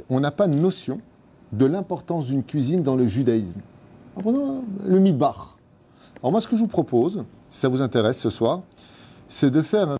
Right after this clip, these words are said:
récapitulatif de l'importance de la cuisine dans le judaïsme, la préparation de la kashrut, al pisod. Ça veut dire que, comme j'avais fait un cours sur, euh, le secret de ménage du Pessah, pourquoi la femme et le ménage, j'aimerais vous faire un cours sur l'importance extraordinaire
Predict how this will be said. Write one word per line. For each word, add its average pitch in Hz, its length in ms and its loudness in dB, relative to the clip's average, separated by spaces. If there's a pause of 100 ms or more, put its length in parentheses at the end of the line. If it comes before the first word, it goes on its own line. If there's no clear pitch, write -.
(100)
récapitulatif 180 1080 -2
de 113 120 2
l'importance 147 520 -6
de 110 80 -2
la 107 100 0
cuisine 127 680 -2
dans 123 240 0
le 165 80 -2
judaïsme, 127 560 0 (500)
la 127 80 2
préparation 143 640 -2
de 101 80 -2
la 95 100 -4
kashrut, - 560 -4 (340)
al 143 120 0
pisod. 107 500 -6 (120)
Ça - 140 -2
veut 143 60 2
dire 214 180 0
que, 175 220 0
comme 143 220 -4
j'avais 131 160 2
fait 147 100 -6
un 127 100 -2
cours 135 300 2
sur, 117 220 0
euh, 101 100 4
le 101 140 2
secret 120 320 0
de 110 40 4
ménage 107 260 2
du 98 60 -8
Pessah, 117 340 0 (140)
pourquoi 143 300 0
la 101 120 -2
femme 127 260 -2
et - 20 -2
le 98 80 -2
ménage, 190 420 0 (560)
j'aimerais 170 280 0
vous 202 80 -2
faire 196 220 -2
un 131 100 -2
cours 190 320 0
sur 123 240 -2
l'importance 170 800 -4 (240)
extraordinaire 120 880 -4